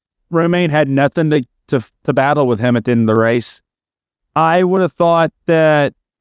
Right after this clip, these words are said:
being the strategist, they started out on the reds and they went thirty-five laps and it seemed like he was at really good pace. With that short pit at the end,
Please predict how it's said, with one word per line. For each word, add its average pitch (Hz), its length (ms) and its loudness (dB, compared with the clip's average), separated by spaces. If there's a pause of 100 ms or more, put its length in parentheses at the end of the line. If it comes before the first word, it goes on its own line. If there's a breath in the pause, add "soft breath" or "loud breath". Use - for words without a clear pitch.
(160)
being 160 220 0
the 156 100 0
strategist, 156 880 -2
they 143 140 0
started 160 440 0
out 151 220 0
on 147 200 -2
the 135 120 0
reds 139 600 -2 (880)
and 143 100 0
they 143 80 0
went 143 320 -4
thirty-five 151 580 0
laps 139 380 -2
and 143 100 -2
it 113 60 -6
seemed 151 240 -2
like 147 160 -2
he 151 160 -2
was 131 280 -4
at 135 120 -2
really 131 380 0
good 143 240 -2
pace. 135 580 -4 (920)
With 147 180 0
that 156 200 -2
short 165 460 -2
pit 143 340 -2
at 147 140 -6
the 131 260 0
end, 160 260 0